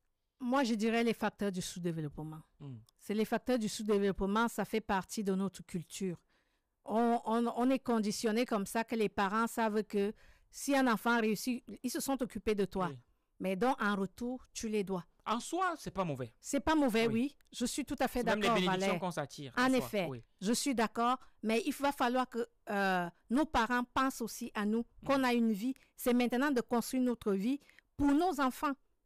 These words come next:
Speaker 1: Moi, j'ai une fille ici, en Europe.
Speaker 2: Oui.
Speaker 1: Je dois préparer son avenir.
Speaker 2: Tout à fait.
Speaker 1: Au jour d'aujourd'hui, les gens ont de l'héritage à gauche, à droite. Moi, je n'ai rien <laughs> à lui donner. Si je ne construis pas maintenant, quand est-ce que je vais construire ça ?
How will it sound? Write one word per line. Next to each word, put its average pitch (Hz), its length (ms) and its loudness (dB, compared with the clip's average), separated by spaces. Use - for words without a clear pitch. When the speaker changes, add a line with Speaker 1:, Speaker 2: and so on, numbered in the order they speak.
Speaker 1:
Moi, 277 140 0
j'ai 269 140 0
une 254 120 2
fille 226 240 -4
ici, 190 340 -10
en 202 100 -2
Europe. 196 380 -2
Speaker 2:
Oui. 131 140 -12
Speaker 1:
Je 175 120 -2
dois 240 180 2
préparer 247 520 -2
son 214 220 -4
avenir. 190 460 -2
Speaker 2:
Tout 151 160 -14
à 143 60 -8
fait. 135 180 -12
Speaker 1:
Au 190 100 -2
jour 233 180 0
d'aujourd'hui, 202 580 0
les 185 160 -2
gens 269 240 2
ont 254 40 2
de 214 100 2
l'héritage 196 680 -2
à 190 80 -6
gauche, 202 260 -4
à 190 80 -4
droite. 190 240 -4
Moi, 185 140 -6
je 185 100 -6
n'ai 180 120 -6
rien 214 240 -6
<laughs> 220 120 -2
à 240 60 2
lui 208 140 -2
donner. 190 340 -2
Si 403 260 -2
je 254 80 2
ne 254 100 4
construis 240 380 -2
pas 233 160 0
maintenant, 208 440 0
quand 311 160 0
est-ce 233 160 -2
que 226 100 -2
je 202 120 -8
vais 202 100 -4
construire 190 360 -6
ça ? 175 200 -10